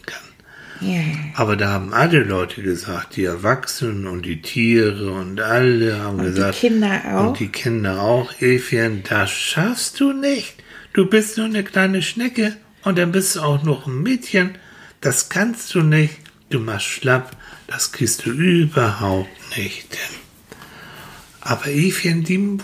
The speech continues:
Speaker 1: wollte so gerne mal die Welt von oben angucken.
Speaker 2: Ja.
Speaker 1: Und da hast du, als ihr Freund, zu Evchen gesagt,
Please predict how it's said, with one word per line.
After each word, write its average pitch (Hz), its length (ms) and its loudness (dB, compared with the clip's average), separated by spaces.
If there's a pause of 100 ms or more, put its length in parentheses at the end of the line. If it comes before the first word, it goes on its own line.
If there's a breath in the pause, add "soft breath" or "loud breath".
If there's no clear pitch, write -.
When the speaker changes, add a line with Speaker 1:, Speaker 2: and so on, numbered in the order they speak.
(180)
Speaker 1:
wollte 156 300 2
so 147 420 4
gerne 104 380 0
mal 98 180 -2
die 95 200 0
Welt 95 240 2
von 107 280 -4
oben 101 320 0
angucken. 98 640 -2 (560 loud breath)
Speaker 2:
Ja. 185 340 2
Speaker 1:
Und 104 220 2
da 95 160 4
hast - 340 0
du, 120 480 0 (100)
als 123 200 -2
ihr 90 160 2
Freund, 110 460 -2
zu 123 140 -2
Evchen 98 400 -2
gesagt, 101 560 0